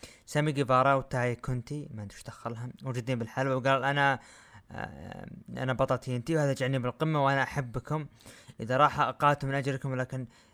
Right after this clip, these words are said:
لدي رسالة، خليك رجال." دخل سكوربيو سكاي وصار محارش بينهم، دخل معهم إيثان بيج، وأعلن سامي جيفارا عن تحدي على اللقب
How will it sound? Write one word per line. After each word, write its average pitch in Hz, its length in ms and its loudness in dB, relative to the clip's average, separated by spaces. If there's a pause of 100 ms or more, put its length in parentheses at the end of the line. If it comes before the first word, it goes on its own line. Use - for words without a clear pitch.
لدي 131 220 0
رسالة، 120 460 -2 (340)
خليك 135 300 -4
رجال." 117 340 -6 (680)
دخل 185 260 6
سكوربيو 185 300 4
سكاي 151 380 4
وصار 131 340 0
محارش 131 320 0
بينهم، 147 240 -2
دخل 185 260 2
معهم 202 460 4
إيثان 190 320 2
بيج، 185 300 4
وأعلن 165 400 6
سامي 175 340 0
جيفارا 180 300 4
عن 135 140 0
تحدي 147 340 0
على 147 160 4
اللقب 147 400 2